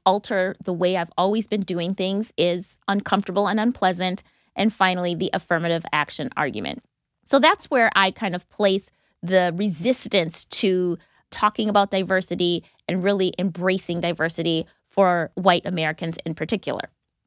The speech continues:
Now, I'm an equal opportunity critic, so let's talk about why Black people and other people of color are uncomfortable or hate the word diversity.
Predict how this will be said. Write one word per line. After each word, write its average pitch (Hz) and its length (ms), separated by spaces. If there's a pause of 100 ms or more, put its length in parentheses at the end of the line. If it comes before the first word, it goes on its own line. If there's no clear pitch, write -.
(680)
Now, 180 260 (100)
I'm 185 140
an 185 160
equal 214 300
opportunity 226 720
critic, 233 400
so 196 420
let's 196 200
talk 254 220
about 254 240
why 277 200
Black 285 380
people 180 480 (300)
and 262 220
other 254 240
people 262 320
of 254 140
color 202 540 (300)
are 226 140
uncomfortable 233 800 (120)
or 202 160
hate - 420
the 254 80
word 185 360
diversity. 254 560